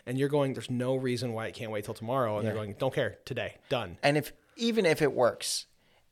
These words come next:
Speaker 2: even if in the perfect scenario
Speaker 1: <laughs>
Speaker 2: they go out and do it the way you've asked them to do it, right? Once someone asks them why they're doing it, it will no longer work
Speaker 1: Yeah,
Speaker 2: anymore.
Speaker 1: yeah.
Speaker 2: You know?
Speaker 1: 'Cause they told me to.
Speaker 2: And how well are they gonna do it?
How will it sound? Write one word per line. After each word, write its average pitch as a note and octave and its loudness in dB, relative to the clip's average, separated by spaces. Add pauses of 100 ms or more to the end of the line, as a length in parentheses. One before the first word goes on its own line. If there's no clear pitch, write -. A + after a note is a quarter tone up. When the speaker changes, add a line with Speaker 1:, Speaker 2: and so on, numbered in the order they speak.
Speaker 2:
even G#3 6
if C#3+ 6
in A#2 0
the A2+ 0
perfect - 4
scenario A2+ 2
Speaker 1:
<laughs> - -20
Speaker 2:
they C3+ 4
go E3 12
out E3 12
and C3 6
do B2+ 6
it A2+ 2
the A#2 0
way A#2 2
you've B2 2
asked A#2 4
them A#2+ -2
to A2+ -4
do A2 -4
it, - -6
right? A2+ 0 (1080)
Once D#3+ 8
someone E3+ 8
asks C3+ 4
them C#3 4
why A2+ 4
they're C3+ 2
doing A#2 0
it, F3 -4
it A#2+ -4
will A#2 -2
no A2 0
longer G#2+ -2
work G#2+ -6
Speaker 1:
Yeah, A2 -4
Speaker 2:
anymore. F2 -6
Speaker 1:
yeah. A2+ -12 (600)
Speaker 2:
You B2+ 0
know? A#2 2
Speaker 1:
'Cause A#2 -2
they C3 -6 (200)
told E3 -10
me B2 -12
to. - -18
Speaker 2:
And F#3 4
how A3 4
well G3 12
are D#3+ 10
they C3+ 6
gonna A2+ 2
do D2+ -4
it? - -6